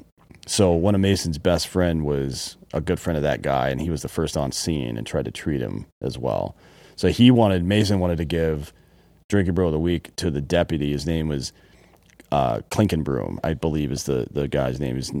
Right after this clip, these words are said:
a nine-year veteran of the L A Sh-, County Sheriff's Department. He was an F T O, a field training officer at Palmdale Station, where his partners loved and respected him.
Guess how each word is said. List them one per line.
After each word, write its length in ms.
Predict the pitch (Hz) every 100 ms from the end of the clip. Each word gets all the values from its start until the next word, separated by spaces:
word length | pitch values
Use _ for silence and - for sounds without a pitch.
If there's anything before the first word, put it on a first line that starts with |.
| -
a 80 | 65
nine-year 400 | 71 92 101 98
veteran 380 | 82 92 87 87
of 60 | 76
the 120 | -
L 160 | 85
A 100 | 87 82
Sh-, 200 | - - -
County 260 | - 85 76
Sheriff's 240 | 104 101
Department. 540 | 87 - 101 95 95 - - - -
He 80 | 101
was 120 | 82
an 140 | 85 -
F 160 | 95 -
T 180 | 95 92
O, 60 |
a 40 | 85
field 200 | - 87
training 320 | - 90 85
officer 680 | 78 85 78 87 80 76 73
at 160 | - -
Palmdale 440 | - 85 85 80
Station, 460 | 71 101 101 - 98
where 80 | 78
his 80 | 71
partners 420 | - 85 73 73
loved 200 | 87 85
and 60 | 78
respected 460 | 76 - 85 87
him. 220 | 87 87